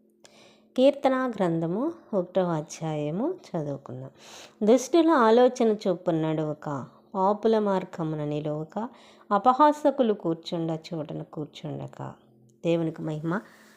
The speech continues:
కలుగును గాక. నీతిమంతుడు వేరుగా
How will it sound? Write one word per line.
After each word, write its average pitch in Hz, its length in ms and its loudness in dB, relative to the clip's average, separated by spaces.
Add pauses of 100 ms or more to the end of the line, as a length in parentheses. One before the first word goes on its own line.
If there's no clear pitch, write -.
(140)
కలుగును 151 560 0
గాక. 135 400 -10 (1200)
నీతిమంతుడు 233 960 4 (840)
వేరుగా 175 680 2